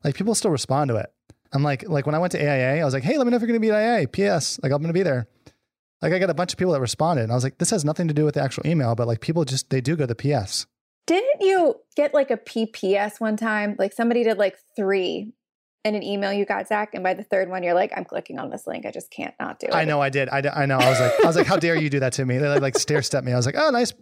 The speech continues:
Speaker 1: like, P S." And I was like, "Oh, wait, there's one more. No, there's a third." <laughs>
Speaker 2: I'm clicking the link.
Speaker 1: And
Speaker 2: You
Speaker 1: so
Speaker 2: deserve
Speaker 1: I,
Speaker 2: that click-through rate.
Speaker 1: uh, you tried so hard for my click, and I will give it to you. But, I mean, th-, this one really only applies to email specifically. Like, you might not put, like, a P S in necessarily an article unless it's written by somebody in your organization.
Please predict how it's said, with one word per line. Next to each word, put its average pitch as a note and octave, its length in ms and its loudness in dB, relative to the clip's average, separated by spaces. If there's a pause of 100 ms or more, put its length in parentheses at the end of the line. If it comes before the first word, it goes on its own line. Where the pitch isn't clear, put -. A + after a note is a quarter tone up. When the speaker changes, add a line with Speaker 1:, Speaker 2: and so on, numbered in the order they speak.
(140)
Speaker 1:
like, F3+ 160 0
P D3+ 100 0
S." D#3+ 140 0
And C#3+ 60 0
I - 0 -
was C3 80 0
like, C#3 100 -4
"Oh, A3 80 2
wait, A#3 160 2
there's F3 160 0
one G#3 100 2
more. A#3 140 2
No, E4+ 200 0
there's C#4 180 0
a D#4 80 2
third." G4+ 540 2
<laughs> - 160 -4 (760)
Speaker 2:
I'm - 180 2
clicking B3 300 2
the A3 160 4
link. - 80 2
Speaker 1:
And - 100 -2
Speaker 2:
You D4 60 4
Speaker 1:
so - 80 4
Speaker 2:
deserve A#3 160 2
Speaker 1:
I, G4+ 280 2 (100)
Speaker 2:
that G#3+ 180 -2
click-through A#3+ 400 0
rate. F#3+ 360 0
Speaker 1:
uh, C3+ 260 -14 (280)
you E3+ 380 2
tried D3 360 0
so D#3 220 0
hard C#3 240 0
for C3 80 -6
my B2+ 140 0
click, B2 260 -2
and B2 80 0
I B2 60 2
will A#2+ 100 2
give A#2 200 0
it A2+ 80 -2
to - 100 -2
you. G2 240 0 (480)
But, F#3+ 180 -2
I G3 80 0
mean, F#3 240 0
th-, A3 140 -2
this A#3+ 180 -2
one B3 140 2
really G3 160 2
only E3+ 160 2
applies C#3 360 0
to - 160 -6
email A#2 540 2
specifically. A#2+ 720 -2
Like, G#2+ 240 -2
you E3+ 100 0
might F#3+ 200 0
not D#3+ 160 0
put, D3+ 120 -2
like, B2+ 140 -2
a A#2+ 60 -4
P C3+ 260 0
S B2 180 -2
in C3+ 140 -2
necessarily B2 480 0
an A2+ 60 -4
article B2 360 0
unless A#2+ 220 0
it's A2+ 120 -2
written B2+ 180 -4
by A#2 100 2
somebody A#2+ 420 0
in A2+ 80 -2
your A2+ 80 0
organization. A2+ 720 0